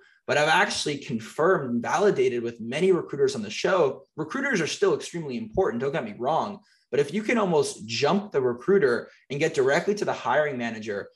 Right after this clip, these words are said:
or get directly to a key decision maker on that marketing team or on that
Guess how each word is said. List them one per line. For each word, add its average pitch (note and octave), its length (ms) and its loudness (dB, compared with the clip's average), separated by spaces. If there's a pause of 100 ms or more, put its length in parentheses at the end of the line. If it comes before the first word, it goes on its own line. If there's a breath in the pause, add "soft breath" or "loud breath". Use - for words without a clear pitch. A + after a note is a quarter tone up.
(140 soft breath)
or C3 100 2
get D#3 160 2
directly E3+ 440 4
to D3 240 -2
a B2 180 0
key F3+ 260 -4
decision E3 400 0
maker B2+ 380 -2
on C#3+ 260 -2
that C3 360 -2 (200)
marketing C3 520 -2
team A2+ 220 -6
or G#2+ 100 -6
on C#3 340 -2
that C3 340 -2